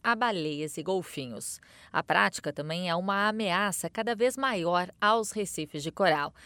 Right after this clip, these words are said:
e para as pessoas que dependem deles para sobreviver. Ela é ilegal no mundo, mas continua ocorrendo por causa das dificuldades em detectar, responder e pegar os infratores.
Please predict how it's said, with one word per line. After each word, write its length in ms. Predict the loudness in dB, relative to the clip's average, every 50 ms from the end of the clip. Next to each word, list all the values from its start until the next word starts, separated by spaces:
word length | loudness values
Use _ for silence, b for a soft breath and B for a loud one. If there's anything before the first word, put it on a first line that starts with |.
| B B B B B
e 100 | 0 2
para 180 | 4 4 4
as 80 | 2 0
pessoas 460 | 0 -2 -2 -2 -2 -2 -4 -4 -4
que 140 | -6 -4 -4
dependem 500 | -2 -2 0 0 -2 0 -2 -6 -6 0
deles 400 | 2 2 2 2 0 -2 -4 -4
para 240 | -4 -2 -2 -2 -2
sobreviver. 800 | -2 -2 -2 0 0 0 2 2 2 0 0 -4 -8 -8 -10 -12 B B B B B B B
Ela 240 | 2 2 4 4 4
é 80 | 2 0
ilegal 680 | -2 -2 -2 -2 -2 -2 -2 0 0 2 2 2 2
no 160 | 0 -2 -2
mundo, 380 | -4 -4 -6 -8 -8 -10 -6 -2
mas 200 | -2 -2 -2 -2
continua 680 | -2 0 0 0 0 -4 -6 -6 -6 -4 -4 -2 -2
ocorrendo 580 | -2 -2 0 0 0 0 -2 -4 -6 -6 -6 -8
por 260 | -6 -6 -6 -8 -8
causa 460 | -4 -2 -2 0 0 0 0 -2 -2
das 260 | 0 0 -2 -2 -2 -4
dificuldades 1000 | -6 -6 -6 -6 -8 -10 -6 -6 -4 0 2 2 2 2 0 -2 -2 -4 -4 -6 B B B B B B
em 160 | -4 -4 -2
detectar, 720 | 2 0 0 2 0 -2 -2 -4 -6 -4 -2 -2 0 -2 -4 -6 -6
responder 720 | -6 -6 -6 -6 -8 -12 -12 -8 -4 0 0 0 0 0 -2
e 100 | -6 -8
pegar 480 | -6 -4 -6 -4 -2 -2 -2 -2 -2 -4
os 160 | -6 -6 -6
infratores. 840 | -6 -8 -2 0 0 0 2 0 0 -2 -2 -4 -6 -6 -6 -6 -8